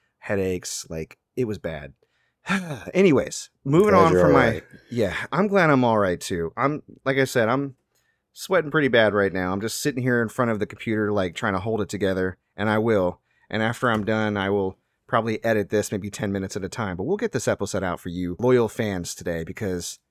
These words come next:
Speaker 1: you guys are the real M V Ps, and we care about you.
Speaker 2: Hell yeah.
Speaker 1: So, I feel like I'm missing something, though. Wasn't there some kind of other big news that happened this week? Something political, maybe?
Speaker 2: Oh, yeah, well,
Speaker 1: Uh,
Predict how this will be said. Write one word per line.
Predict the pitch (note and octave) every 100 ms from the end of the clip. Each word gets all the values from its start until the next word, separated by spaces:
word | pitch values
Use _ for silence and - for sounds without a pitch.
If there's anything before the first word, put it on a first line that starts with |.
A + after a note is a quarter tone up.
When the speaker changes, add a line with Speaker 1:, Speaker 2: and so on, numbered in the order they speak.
| _ -
Speaker 1:
you | B2
guys | B2 G#2 G2
are |
the | F2+
real | F#2 F2
M | D#2
V | D2+
Ps, | C#2+ D#2 C#2+ - - _ _ _ -
and | F2
we | E2+
care | G#2
about | E2+ D2+ C#2+
you. | C#2 C#2 _ _ _ -
Speaker 2:
Hell | C#2 B1+
yeah. | G1+ - _ _ -
Speaker 1:
So, | - C#3+ D3 C#3
I | - -
feel | - C#4+
like | D4+ -
I'm | C#3+ A#2+
missing | D#3+ G#3 A#2
something, | - A2+ G#2 A2
though. | A2+ A2+ A2+ -
Wasn't | - A#3 D#4+
there | D#4 C#4
some | - A#3+
kind | C4 A#3+
of | G#3
other | F3 F#3+
big | F#3+ G3 G3
news | G3 G3+
that | G3+
happened | G3 F#3+ G3+ G3
this | F#3+ G3
week? | G3 G3 G3 - _ _ _ _ _ _ _ _
Something | - G3 E3
political, | - A#2 B2 C#3+ C#3+ D#3 D3+ D3+ D3+ C3 -
maybe? | D#3+ D#3 D#3 D#3 D#3+ - _ _ -
Speaker 2:
Oh, | G#2 A2+ A#2+ A#2 G#2 F#2+
yeah, | G2+ A#2+ A#2+ F#2 F2
well, | G2+ B2
Speaker 1:
Uh, | D3 D3+ C#3+